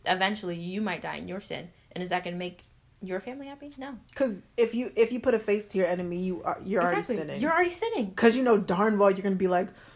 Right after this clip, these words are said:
Speaker 2: "Ooh, I knew it was them.
Speaker 1: Exactly.
Speaker 2: Ooh, I hate them."
Speaker 1: If something actually
Speaker 2: Something's
Speaker 1: happens to
Speaker 2: gonna
Speaker 1: them,
Speaker 2: brew.
Speaker 1: the joy in you is gonna come out, and it's gonna be like, "Why are you happy
Speaker 2: That's a
Speaker 1: somebody
Speaker 2: s-,
Speaker 1: died?
Speaker 2: I'm, that's
Speaker 1: Or
Speaker 2: a
Speaker 1: why are you
Speaker 2: sin.
Speaker 1: happy somebody's going through a situation?"
Speaker 2: That's a sin on my part. I think that's a sin.
Speaker 1: That's a sin.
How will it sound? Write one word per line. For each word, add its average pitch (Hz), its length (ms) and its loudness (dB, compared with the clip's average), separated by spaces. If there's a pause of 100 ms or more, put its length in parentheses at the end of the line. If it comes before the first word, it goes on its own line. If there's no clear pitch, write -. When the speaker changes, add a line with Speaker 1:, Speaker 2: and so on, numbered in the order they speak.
(120)
Speaker 2:
"Ooh, 202 140 2
I 185 60 2
knew 180 260 0
it 190 60 -2
was 196 140 0
them. 196 120 -2
Speaker 1:
Exactly. 196 500 2
Speaker 2:
Ooh, 202 40 4
I 214 100 -2
hate 208 340 -2
them." 208 120 2
Speaker 1:
If 196 80 4
something 262 340 2
actually 254 360 4
Speaker 2:
Something's 247 220 6
Speaker 1:
happens 262 280 2
to 226 60 4
Speaker 2:
gonna 214 100 6
Speaker 1:
them, 185 260 8
Speaker 2:
brew. 165 120 -6 (260)
Speaker 1:
the 196 120 2
joy 214 380 2
in 190 140 -4
you 170 100 -4
is 170 80 -6
gonna 160 180 -10
come 165 200 -6
out, 151 160 -2
and 180 100 -4
it's 180 100 -6
gonna 196 180 -4
be 180 100 -4
like, 165 260 -4
"Why 180 200 2
are 185 40 -4
you 175 220 -8
happy - 720 -10
Speaker 2:
That's - 60 -12
a 208 100 -6
Speaker 1:
somebody 208 220 2
Speaker 2:
s-, - 100 -8
Speaker 1:
died? 156 320 6
Speaker 2:
I'm, 220 180 -2
that's 202 180 4
Speaker 1:
Or 185 40 2
Speaker 2:
a - 20 -2
Speaker 1:
why 185 160 8
are 196 40 4 (100)
you 165 60 -4
Speaker 2:
sin. 160 180 -6
Speaker 1:
happy 190 340 -4
somebody's 170 460 -6
going 160 420 -8
through 156 160 -10 (720)
a 175 80 4
situation?" 165 640 -8
Speaker 2:
That's - 140 -10
a 160 40 -10
sin 160 220 -10
on 156 80 -6
my - 160 -8
part. - 340 -12 (540)
I 202 80 -8
think 170 140 -6
that's 139 180 -10
a - 20 -18
sin. - 460 -18
Speaker 1:
That's 330 180 -2
a 392 60 -4
sin. 202 320 -8